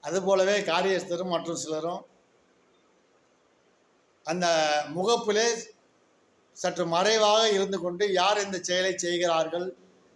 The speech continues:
அப்படின்னு வேவு பார்க்கிறாங்க. காலையில பொழுது விடியுது,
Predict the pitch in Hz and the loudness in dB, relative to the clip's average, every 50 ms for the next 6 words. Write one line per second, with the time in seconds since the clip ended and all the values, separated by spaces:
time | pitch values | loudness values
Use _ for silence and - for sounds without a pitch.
0 | _ _ _ _ _ _ _ _ _ _ - 151 165 175 175 185 180 180 175 185 | _ _ _ _ _ _ _ _ _ _ -4 -2 -2 -2 0 -2 -2 -2 0 2
1 | 208 214 202 190 170 160 185 190 190 190 185 165 165 160 160 156 156 151 151 147 | 2 2 2 2 2 2 2 2 2 2 2 2 2 2 0 0 -2 -2 -2 -2
2 | 147 143 156 165 170 170 185 - - - - - - - - - _ _ _ _ | -2 0 -2 0 0 -2 -4 -6 -12 -20 -20 -20 -20 -20 -20 -20 _ _ _ _
3 | _ _ _ _ _ - 156 156 165 180 190 190 190 185 190 196 202 196 190 175 | _ _ _ _ _ -4 -2 0 2 2 2 2 2 2 2 2 2 2 2 2
4 | 160 143 143 143 143 _ _ - 170 180 190 196 190 190 180 165 165 170 185 185 | 2 0 -4 -8 -14 _ _ -8 -4 -2 -2 0 0 0 0 0 0 0 0 0
5 | 180 170 165 185 190 202 202 196 | 0 0 -2 -2 -2 -2 -4 -6